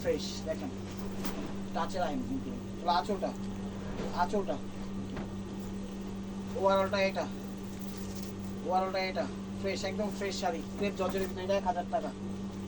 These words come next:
একটু ভারী হবে, লেহেঙ্গা শাড়িটা একটু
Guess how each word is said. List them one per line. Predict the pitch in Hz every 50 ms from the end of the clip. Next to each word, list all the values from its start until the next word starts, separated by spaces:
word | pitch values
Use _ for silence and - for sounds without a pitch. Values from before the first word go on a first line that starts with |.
| - - - - - - - - - - - - - - - - 190 196 - - - - - - - - - - - - -
একটু | - - 202 180
ভারী | 175 196 226 247 226
হবে, | 220 214 208 190 151 -
লেহেঙ্গা | 185 190 190 202 208 208 202
শাড়িটা | 226 214 220 220
একটু | 214 220